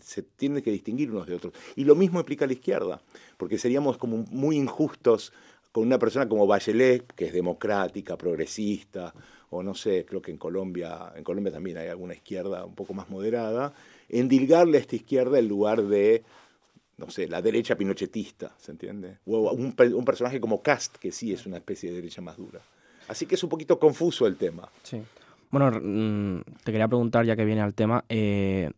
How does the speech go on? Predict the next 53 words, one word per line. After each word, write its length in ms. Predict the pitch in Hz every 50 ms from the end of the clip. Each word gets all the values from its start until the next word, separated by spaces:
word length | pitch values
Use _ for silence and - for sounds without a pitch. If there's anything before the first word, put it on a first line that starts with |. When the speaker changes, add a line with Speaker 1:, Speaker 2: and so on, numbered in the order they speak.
| - -
Speaker 2:
¿cuál 200 | - - 117 120
sería 240 | 120 - 127 120 120
tu 120 | 117 123
símil, 480 | 113 - 123 123 123 120 120 123 117 - -
eh, 360 | - 107 104 101 98 95 92
de 60 | 87 92
los 120 | 95 -
partidos 340 | - 98 92 - - 113 107
políticos 640 | - 110 104 110 98 107 101 113 101 101 104 107 -
en 120 | - 98
Argentina? 520 | 98 90 - - 95 87 87 110 107 101 101
Has 100 | 98 101
mencionado, 440 | 104 95 98 - 98 95 95 95 92
pues, 300 | 98 95 107 - - _ _ _ _ _ _ _ - - - - _ _
un 80 | - -
poco 140 | 101 95 101
la 60 | 98
izquierda 420 | 98 - - - - 110 104 110
y 40 | 104
la 120 | 101 104 101
derecha 420 | 101 104 104 101 - 123 110 107 -
de 720 | - 101 101 104 98 98 95 95 95 92 92 87 67 50 - - -
no 140 | - 104
sé 120 | 104 123 113
cuántos 260 | 98 110 110 101 110
partidos 340 | - - 101 - - 104 101
grandes 320 | 95 104 101 98 101 98 107
hay 120 | 98 90
en 60 | 95
Argentina. 560 | 98 95 - - 90 90 - 113 120 135 143 180 202 214 196 - _ _ -
Speaker 1:
Y, 140 | - 147
bueno, 360 | 139 131 123 156 147 151 147 127
hay 140 | - 139 147
una 160 | 156 151 139
crisis 340 | - 185 190 196 - 156 -
también, 400 | - 123 101 95 85 78 78 80
¿no? 300 | 101 135 170 196 170 120 -
Hay 100 | 104 110
una 180 | 113 113 104
crisis 240 | - 143 135 127 135
de 40 | 120
Speaker 2:
Partidos. 180 | 110 107 -
Speaker 1:
representación, 320 | 123 117 107 98 113 160 160
una 100 | 135 104
crisis 280 | - - 113 107 117 104
de 100 | 107 107
partidos, 680 | - 101 98 - - 160 156 151 147 156 160 170 - -
por 160 | - 98 92
eso 180 | 92 - - 104
aparecen 400 | 92 - 92 92 95 - - 90
estas 220 | 90 - - 92
novedades. 680 | 92 101 92 104 113 135 147 143 139 135 135 143 151 156
Speaker 2:
Sí. 100 | 190 -